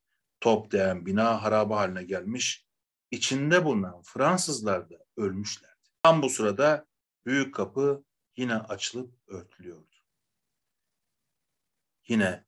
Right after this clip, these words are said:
biz sipere girmiş, bütün gözlerimiz oraya dönmüştü.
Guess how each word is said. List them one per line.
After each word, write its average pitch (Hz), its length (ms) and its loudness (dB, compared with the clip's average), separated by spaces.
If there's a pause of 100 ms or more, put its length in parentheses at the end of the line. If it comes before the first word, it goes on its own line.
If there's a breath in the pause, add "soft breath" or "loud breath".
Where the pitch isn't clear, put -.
(340)
biz 113 200 -2
sipere - 540 -2
girmiş, 87 600 -10 (380)
bütün 101 460 -2
gözlerimiz 85 920 -6 (280)
oraya 87 360 -2
dönmüştü. - 480 -14